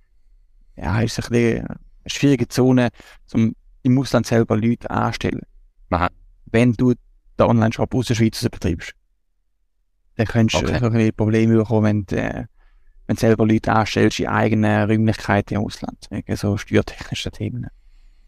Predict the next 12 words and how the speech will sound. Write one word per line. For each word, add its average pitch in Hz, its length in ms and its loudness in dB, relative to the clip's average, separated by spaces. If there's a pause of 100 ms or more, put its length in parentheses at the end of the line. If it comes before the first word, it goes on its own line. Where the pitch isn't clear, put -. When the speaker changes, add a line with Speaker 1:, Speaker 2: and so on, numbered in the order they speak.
(760)
Speaker 1:
Drum, 113 520 6
ähm, 110 460 2
ja, 113 180 6
wir 120 160 2
sind 113 220 0
wirklich 120 240 2
eigentlich 110 160 0
acht, - 260 -2 (840)
sieben, 120 220 0
acht, 110 280 0
nein, 110 180 -18 (180)
acht, - 240 -12